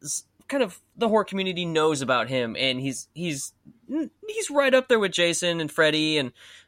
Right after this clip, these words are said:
you know, all the rest of 'em. But someone who's not a horror fan, this is one that just completely gets swept under the rug, like, continuously. Nobody, you never hear about him in, you know, you, you hear about Art the Clown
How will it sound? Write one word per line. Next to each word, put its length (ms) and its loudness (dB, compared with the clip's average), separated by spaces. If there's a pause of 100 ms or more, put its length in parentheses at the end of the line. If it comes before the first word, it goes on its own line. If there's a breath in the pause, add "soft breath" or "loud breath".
you 200 -2
know, 180 4
all 180 4
the 80 2
rest 240 2
of 120 2
'em. 180 -2 (260 soft breath)
But 180 -4 (180)
someone 280 -4
who's 140 -2
not 220 0
a 80 0
horror 300 2
fan, 400 -4 (380)
this 380 -6
is 160 -2
one 380 2
that 120 -4
just 260 -8 (200)
completely 480 -2
gets 180 -4
swept 300 0
under 200 0
the 180 -2
rug, 360 2 (200)
like, 320 0
continuously. 840 -6
Nobody, 420 -2 (240)
you 160 -6
never 200 -4
hear 260 -4
about 200 -2
him 220 -4
in, 200 -6 (440 loud breath)
you 160 -4
know, 180 2
you, 280 -6
you 140 0
hear 160 4
about 220 2
Art 180 4
the 60 -6
Clown 420 2